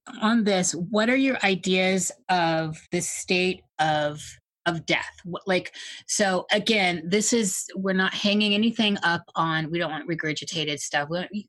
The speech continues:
where you feel, which is what you've been bringing the whole time. It's not about, um, proving anything here. So what, what it, what are your ideas on death? Even though you've really outlined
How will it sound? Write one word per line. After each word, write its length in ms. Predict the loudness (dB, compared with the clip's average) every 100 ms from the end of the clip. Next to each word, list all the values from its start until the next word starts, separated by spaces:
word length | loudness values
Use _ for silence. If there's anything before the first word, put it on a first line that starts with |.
| -2
where 120 | 0
you 160 | 0
feel, 320 | -2 0 0 0
which 180 | 0
is 140 | 0 0
what 180 | -2 0
you've 220 | -4 -4
been 160 | -6
bringing 340 | -4 -4 -4 -6
the 80 | -8
whole 160 | -10
time. 400 | -6 -6 -6 -10 -18 -18 -18 -4
It's 260 | -2 -2 -2
not 360 | 0 0 0 -6 _
about, 480 | -8 0 2 2 0 -6 _ -8
um, 340 | -8 -8 -14 -6
proving 420 | 0 2 2 0
anything 440 | 0 -4 -6 -10 -10
here. 300 | -10 -8 -10 -14 -20 -8
So 460 | -4 0 2 2 0
what, 540 | 0 2 2 2 -2 _ _ _ _ _
what 260 | -2 0 2
it, 200 | 2 2
what 160 | 2 4
are 40 |
your 160 | 4 4
ideas 440 | 2 2 2 2
on 200 | 0 0
death? 280 | 0 0 2
Even 160 | 2
though 80 | 4
you've 240 | 2 2 2
really 260 | 2 2
outlined 600 | 2 2 2 2 2 0